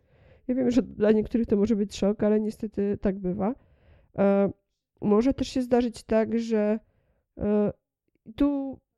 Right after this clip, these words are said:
mam takie doświadczenia chyba tylko i wyłącznie, e, z Osaki, e, gdzie hotelarzom, mam wrażenie, w okolicach,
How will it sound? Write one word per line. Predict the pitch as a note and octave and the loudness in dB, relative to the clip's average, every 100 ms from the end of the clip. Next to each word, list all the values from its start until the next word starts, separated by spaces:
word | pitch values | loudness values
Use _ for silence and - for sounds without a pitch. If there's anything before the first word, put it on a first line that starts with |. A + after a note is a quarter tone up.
| _ _ | _ _
mam | A3+ B3+ B3+ A#3 | -2 0 0 -2
takie | - A3+ - A3 | -4 -2 -2 -6
doświadczenia | G#3+ A#3 A#3 - B3+ A3 A3+ | 0 0 0 0 2 2 0
chyba | G#3+ G3 | -4 -4
tylko | G#3+ G#3 F#3 | -4 -2 -4
i | |
wyłącznie, | G3 F3+ F3 G3+ G3 F3 E3+ - - | -4 -2 -4 -4 -2 -2 -2 -6 -4
e, | F3+ F3+ | -2 -2
z | F3+ | -4
Osaki, | - G3+ G3 F3+ G3 B3 - _ _ _ _ _ _ - | -6 -4 -4 -4 -6 -8 -10 _ _ _ _ _ _ -2
e, | F#3+ G3 F#3+ | 2 2 0
gdzie | A3 G3+ G#3 G3 G3 G#3 - _ _ - | -4 -2 2 2 2 -2 -8 _ _ -10
hotelarzom, | G#3 G#3 G3+ A3 G#3+ G#3 | -8 -2 0 0 -2 -6
mam | G3+ | -6
wrażenie, | G#3 G#3 G3+ G#3 G3+ | -4 -4 -2 -2 -4
w | G3 | -6
okolicach, | F#3+ - G3+ G#3 G#3+ G#3+ | -8 -4 -4 -4 -6 -6